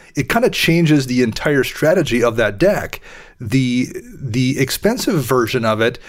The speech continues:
is running cards like Mikaeus the Unhallowed and Glenelendra Archmage,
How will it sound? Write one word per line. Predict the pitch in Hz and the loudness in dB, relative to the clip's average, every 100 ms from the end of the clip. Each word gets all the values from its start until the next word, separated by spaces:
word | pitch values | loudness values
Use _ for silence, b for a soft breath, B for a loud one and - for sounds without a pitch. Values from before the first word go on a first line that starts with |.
| B B - | B B -4
is | 120 | -2
running | 107 117 - 127 | 0 2 2 0
cards | 110 - 123 113 | -4 0 0 0
like | 113 113 - - - | 0 -2 -4 -18 -18
Mikaeus | 123 120 - 147 139 - | -12 -10 -2 0 0 0
the | 131 | -2
Unhallowed | 117 - 143 139 135 82 | -2 -2 2 4 2 0
and | 110 110 | -4 -4
Glenelendra | 127 123 120 113 117 | -2 0 0 0 0
Archmage, | 131 135 - 135 127 127 | 0 -2 -2 0 0 -2